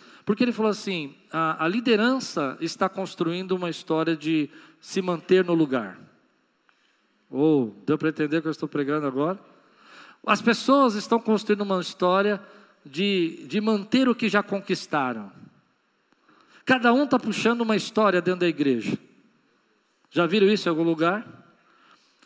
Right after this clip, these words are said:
O louvor tá querendo puxar a história de como ele vai ser bem-sucedido.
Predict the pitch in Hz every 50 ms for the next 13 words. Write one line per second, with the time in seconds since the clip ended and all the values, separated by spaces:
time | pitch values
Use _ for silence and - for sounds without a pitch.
0 | _ _ _ _ _ _ _ _ _ _ - 185 247 254 254 247 196 160 269 294
1 | 302 294 294 277 277 - 240 233 254 269 269 262 269 247 226 208 180 165 165 -
2 | - 208 190 - 247 240 208 - - - 240 240 247 240 240 220 196 214 214 -
3 | 254 247 240 240 226 208 220 202 202 - 226 220 196 208 214 202 214 - 185 -
4 | 196 185 180 160 170 196 190 175 135 117 110